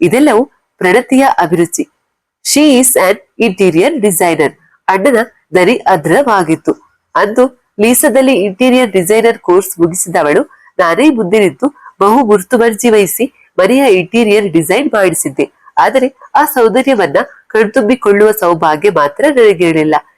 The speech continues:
ಕಣ್ತುಂಬಿದ ಕಣ್ಣೀರನ್ನ ತಡೆಯುವ ವ್ಯಥ ಪ್ರಯತ್ನ ಮಾಡುತ್ತಾ ಕಿಟಕಿಯ ಪಕ್ಕದಲ್ಲಿ ನಾನೇ ಇಳಿಬಿಟ್ಟಿದ್ದ ಡಿಸೈನರ್ ಹೂಮಗಳಿಗಳನ್ನ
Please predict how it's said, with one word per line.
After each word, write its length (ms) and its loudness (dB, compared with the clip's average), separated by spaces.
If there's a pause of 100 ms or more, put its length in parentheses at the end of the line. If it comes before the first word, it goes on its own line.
(140)
ಕಣ್ತುಂಬಿದ 580 -2
ಕಣ್ಣೀರನ್ನ 580 0 (440)
ತಡೆಯುವ 380 2
ವ್ಯಥ 260 0
ಪ್ರಯತ್ನ 480 -2
ಮಾಡುತ್ತಾ 420 -2 (360)
ಕಿಟಕಿಯ 380 -2
ಪಕ್ಕದಲ್ಲಿ 580 0
ನಾನೇ 300 2
ಇಳಿಬಿಟ್ಟಿದ್ದ 720 -2 (420)
ಡಿಸೈನರ್ 460 2
ಹೂಮಗಳಿಗಳನ್ನ 1000 0